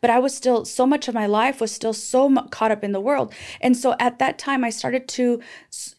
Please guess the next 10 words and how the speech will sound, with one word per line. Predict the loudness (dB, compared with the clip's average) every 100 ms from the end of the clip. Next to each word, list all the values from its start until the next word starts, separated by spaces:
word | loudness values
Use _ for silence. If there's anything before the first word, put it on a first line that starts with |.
| 2
uh, | 2 4
hone | 2 4 4
in | 4 0 0
on | 0 0
these | -2 -4
things | -6 -2 0 0 -2
that | 0 0 0 _
are, | 0 0 -4 _ _ _ _
that | 2 2 2 2
are | 4 6 4 0